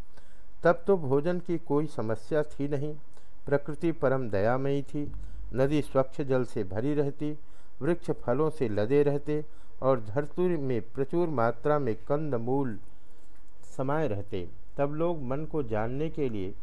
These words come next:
अरण्यवासी हो जाया करते और कंद मूल खाकर आत्मचिंतन में लगे रहा करते। वे विचार करते कि मन का स्वभाव कैसा है, जीवन की इस पहेली का अर्थ क्या है, जन्म और मृत्यु का तात्पर्य क्या है,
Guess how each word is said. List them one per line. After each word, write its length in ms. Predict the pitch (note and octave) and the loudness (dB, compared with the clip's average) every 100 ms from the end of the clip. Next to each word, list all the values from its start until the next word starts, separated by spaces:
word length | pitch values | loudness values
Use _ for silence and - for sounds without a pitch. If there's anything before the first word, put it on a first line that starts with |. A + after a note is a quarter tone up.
| - - - | -4 -4 -2
अरण्यवासी 760 | B2 D#3+ D#3 A2 G#2 A2 - D#3 | -2 0 0 0 0 0 0 -2
हो 180 | C3 | 0
जाया 260 | A2 G#2 G#2 | 0 0 0
करते 460 | - F2+ - F2+ D#2+ - - - - | -2 -2 -2 -2 -2 -4 -4 -2 0
और 180 | C3 B2 | 0 0
कंद 360 | - D#3+ F3+ | 0 -2 0
मूल 280 | D#3 C3 A#2+ | 0 0 -2
खाकर 420 | - B2 C3+ C3 A2 A#2 | 0 0 0 0 -2 -2
आत्मचिंतन 720 | B2+ - B2+ - A#2+ A2+ C3+ | -2 0 -2 -2 -2 -2 -2
में 180 | B2+ F#2 | -2 0
लगे 280 | F#2+ C3 | 0 0
रहा 200 | B2+ F#2+ | 0 0
करते। 440 | G2 F#2 E2+ E2+ E2 - - - - - | 0 -2 -2 -2 -2 -2 -4 -4 -2 0
वे 140 | D3 | 2
विचार 420 | C3+ B2+ C#3+ C#3+ | 2 0 0 0
करते 420 | D#3 B2+ G#2+ C#3 C#3+ | 0 -2 0 -2 -2
कि 140 | C#3 | -2
मन 280 | G#2+ C3 D#3 | -2 -2 -2
का 180 | D#3 D3 | -2 -2
स्वभाव 440 | - G#2 G#2+ C3+ | 0 -2 0 0
कैसा 420 | B2+ G2 G2 G#2+ | 0 -2 0 -2
है, 220 | F#2 F2 - - - - - A2 | 0 -2 -2 -2 -4 -4 -4 -2
जीवन 360 | C3 D#3 F3 | 0 0 0
की 160 | F3+ E3+ | 0 -2
इस 240 | D#3 C#3+ | -2 -2
पहेली 500 | - B2+ A2+ B2+ C#3+ | -2 0 0 0 0
का 160 | D#3 C#3 | 0 0
अर्थ 400 | - B2 B2+ - - | -2 -2 -2 -4 -2
क्या 180 | B2 A#2+ | 0 0
है, 380 | F2+ E2+ - - - - - | 0 -2 -2 -4 -2 -2 -2
जन्म 340 | A2+ D3+ E3+ F3 | 0 2 2 0
और 240 | D3+ D3 | 0 0
मृत्यु 400 | A#2+ C3 - D#3+ | 0 -2 -2 -2
का 160 | D#3 D#3 | -2 0
तात्पर्य 640 | C#3+ G#2 - - D#3+ C3+ | 0 0 0 0 0 0
क्या 260 | A2 G2+ | 0 0
है, 220 | F#2 E2+ | 0 0